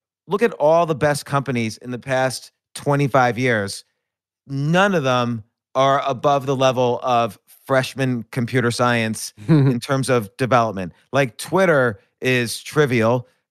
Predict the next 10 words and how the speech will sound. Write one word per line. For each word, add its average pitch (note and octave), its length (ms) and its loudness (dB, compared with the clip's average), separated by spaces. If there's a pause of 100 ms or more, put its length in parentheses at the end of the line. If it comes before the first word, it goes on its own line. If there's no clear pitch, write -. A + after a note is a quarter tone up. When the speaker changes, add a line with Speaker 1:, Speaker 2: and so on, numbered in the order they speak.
Speaker 1:
Facebook G3+ 520 2
is D#3+ 200 0
slightly, F3 520 0
you E3+ 60 0
know, C#3 180 0 (180)
Facebook G3+ 320 2
in E3 80 0
the D3+ 120 0
early D#3 260 4
versions F3 600 0